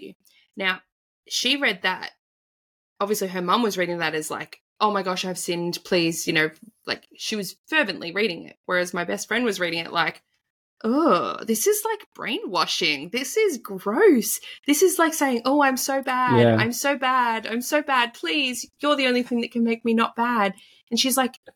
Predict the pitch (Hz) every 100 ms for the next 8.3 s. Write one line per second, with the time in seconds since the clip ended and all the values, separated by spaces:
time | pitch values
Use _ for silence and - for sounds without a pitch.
0 | _ 233 226 311 - 415 190 - _ _
1 | _ _ - 190 185 202 214 202 311 -
2 | 480 262 226 202 165 _ - - 294 466
3 | - - - 233 226 220 233 226 - 196
4 | 202 170 170 165 - 165 - 220 240 269
5 | 233 196 170 156 170 160 117 - _ _
6 | _ - 202 233 285 233 208 190 285 311
7 | 185 180 180 _ _ _ _ 190 202 220
8 | 233 - 185